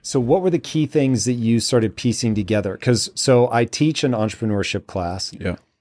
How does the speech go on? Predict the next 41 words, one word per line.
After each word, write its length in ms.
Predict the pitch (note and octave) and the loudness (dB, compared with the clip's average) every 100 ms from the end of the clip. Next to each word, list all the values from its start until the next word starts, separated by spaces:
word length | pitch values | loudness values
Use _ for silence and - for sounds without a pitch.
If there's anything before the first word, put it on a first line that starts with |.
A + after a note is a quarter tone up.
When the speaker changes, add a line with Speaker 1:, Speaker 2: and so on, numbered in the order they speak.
| _ | _
Speaker 1:
And 120 | A#2+ A#2+ | 0 0
I 40 | |
find 300 | A#2 B2+ B2+ | 2 2 4
it 100 | A#2+ | 2
is 140 | - F#2 | 0 -2
very 640 | F2 F2+ G#2+ B2+ C#3+ C#3 | -8 -2 4 6 6 4
difficult 540 | A2+ G#2 G2+ G#2+ G#2+ - | 2 -2 -4 -4 -4 -2
to 300 | A2 G#2+ - | 0 0 -2
actually 720 | A#2+ C3 C3 - C3 A#2+ A#2+ G#2+ | 2 2 2 -4 -2 0 0 0
teach 320 | - A2 - | -2 -4 -2
people 240 | A2 G#2 | -4 -2
what 100 | G#2 | -4
they 100 | G2+ | -2
need 180 | G2 G2 | -2 -4
to 60 | F2 | -4
do, 280 | G2+ B2 E3+ | -2 -2 -2
because 340 | B2 A2 G2 | -4 -4 0
the 140 | A#2+ | 2
real 400 | G#2 G#2 C3 D#3+ | 2 2 6 6
thing, 120 | D3+ G#2 | 4 0
I'll 60 | |
be 160 | G2+ G#2+ | -2 -2
interested 280 | B2+ - G#2+ | -4 -6 -8
to 60 | F#2+ | -4
see 120 | A2+ | -4
if 120 | G2+ | -2
you 80 | G2+ | -4
agree 200 | F#2 G#2+ | -2 -4
with 100 | F#2 | -4
this. 240 | G2 - - - - - _ | -10 -12 -16 -20 -20 -20 _
Here's 400 | - E3 G3 F3 | 2 4 6 2
what 360 | B2 B2+ B2 - | 2 4 4 0
a, 600 | A2 G#2+ G2+ G2+ G2+ G2+ - _ _ _ _ | -2 0 2 0 -2 -4 -8 _ _ _ _
I 120 | G2+ G#2+ | -6 -2
know 120 | A2 | 0
you 160 | A2+ | 0
cringe 360 | G#2+ A#2+ A2 G2+ | -2 0 0 -2
at 80 | A#2 | -4
C 320 | A2 A2+ A2 | -4 -2 0
E 40 | G2 | -2
O, 180 | F#2 | -4